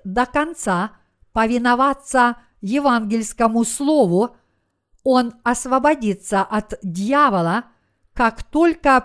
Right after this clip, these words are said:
примет это слово всем сердцем. Таким образом, этот человек победил дьявола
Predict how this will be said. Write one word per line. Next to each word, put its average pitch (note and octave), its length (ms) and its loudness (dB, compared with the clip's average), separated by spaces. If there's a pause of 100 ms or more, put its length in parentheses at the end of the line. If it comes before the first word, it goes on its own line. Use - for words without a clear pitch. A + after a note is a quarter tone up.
примет A3+ 640 -4 (380)
это A#3+ 340 0
слово G#3 640 0 (240)
всем B3 540 -2
сердцем. F3+ 840 -6 (960)
Таким A3+ 400 0
образом, G#3+ 600 0 (480)
этот A#3 500 -2 (100)
человек G#3+ 840 -2 (460)
победил A3 840 0
дьявола F#3+ 800 0